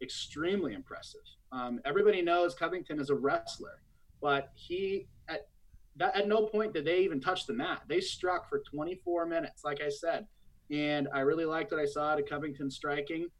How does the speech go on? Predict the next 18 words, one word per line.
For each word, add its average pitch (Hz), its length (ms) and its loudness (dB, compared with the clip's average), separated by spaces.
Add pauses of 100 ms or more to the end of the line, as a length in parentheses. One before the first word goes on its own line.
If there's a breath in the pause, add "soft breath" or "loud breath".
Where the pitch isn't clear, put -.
(440)
Um, 123 400 -4
I 143 80 -2
think 143 200 -6
that - 160 -6
both 139 200 4
of 147 60 -4
them 165 300 -2 (120)
are 131 220 -2
incredible 147 560 0
fighters 143 420 0
in 143 80 0
the 131 60 -2
welterweight 143 520 4
division, 135 460 -2
which 127 180 -4
is 123 120 0
a 120 60 -6
murderer's 143 720 2